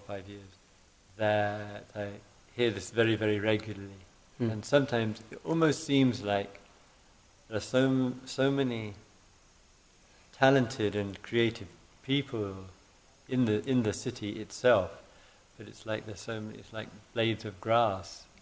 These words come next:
Speaker 1: and s-, s-, so much talent all hovering in one particular lo-,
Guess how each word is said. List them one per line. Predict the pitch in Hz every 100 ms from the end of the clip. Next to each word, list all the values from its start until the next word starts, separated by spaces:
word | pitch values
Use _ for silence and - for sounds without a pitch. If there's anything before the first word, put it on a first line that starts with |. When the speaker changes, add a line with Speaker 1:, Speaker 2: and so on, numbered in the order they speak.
| - - - _ _
Speaker 1:
and | 110 104 101 98 95 98 95 92
s-, | - - -
s-, | - - - - - -
so | 127
much | 113 104 - -
talent | 113 104 92 87 - -
all | 107 113 107 95 - -
hovering | 120 104 98 95
in | 98
one | 104 101 92 - - - - 139
particular | 123 113 117 113 104 98 95 92 - - - 104
lo-, | 104